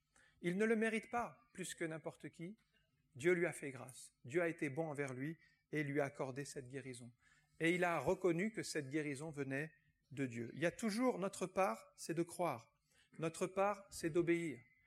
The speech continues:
Dieu vous demandera peut-être quelque chose qui vous paraît étrange, quelque chose qui vous paraît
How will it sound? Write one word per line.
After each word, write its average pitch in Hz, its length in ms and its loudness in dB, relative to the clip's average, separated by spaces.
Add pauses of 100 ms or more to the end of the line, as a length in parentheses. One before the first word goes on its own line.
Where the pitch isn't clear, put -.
(200)
Dieu 156 160 6
vous 175 140 2
demandera 175 360 2
peut-être 170 300 -4
quelque 180 300 0
chose 208 300 2
qui 165 120 -6
vous 156 100 0
paraît 156 460 2
étrange, 196 580 0 (380)
quelque 160 280 0
chose - 280 0
qui - 160 -8
vous 156 140 -2
paraît 151 440 0